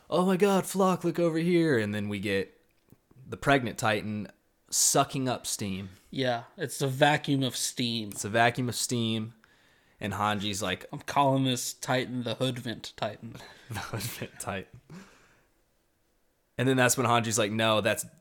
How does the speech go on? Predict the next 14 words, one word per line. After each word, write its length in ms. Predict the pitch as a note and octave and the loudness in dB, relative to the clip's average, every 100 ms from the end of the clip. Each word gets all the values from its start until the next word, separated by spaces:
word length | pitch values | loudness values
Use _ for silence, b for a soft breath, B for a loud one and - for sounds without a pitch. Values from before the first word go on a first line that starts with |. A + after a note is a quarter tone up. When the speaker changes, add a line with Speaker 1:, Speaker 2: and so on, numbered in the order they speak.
| _ | _
Speaker 1:
that 200 | A#2 - | -4 0
Titan 260 | A#2+ A2+ G2 | 2 2 0
is 120 | F#2+ | -4
not 380 | F#2+ G#2 A2 G2 | -2 0 0 0
dead. 300 | G#2 G#2+ G2 | 0 0 -2
Titans 360 | A2 A2 G2+ | -2 -2 -4
do 140 | F2+ G2 | -6 -6
not 360 | G2+ G#2+ - | -2 -4 -4
suck 300 | - G#2 G2 | -4 -4 -4
up 160 | G2 - | -6 -6
steam 380 | - F#2+ F2+ F2 | -6 -6 -6 -8
when 120 | F2 | -8
they 120 | F2 | -6
die." 300 | F2+ F2+ F2+ | -4 -4 -6